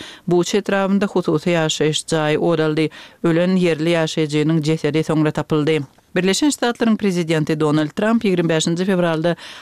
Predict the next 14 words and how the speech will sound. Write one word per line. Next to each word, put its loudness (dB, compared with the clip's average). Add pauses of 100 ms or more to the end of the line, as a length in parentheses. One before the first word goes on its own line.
(100)
алтын 0
карт, -2
ягъни 2
яшама 0
үчүн 0
уруксатнамалары 2 (340)
херсине 0
беш 0
миллион 2
доллара 2
сатмак -4
мейлнамасын 2
ыглан 0
этти. -2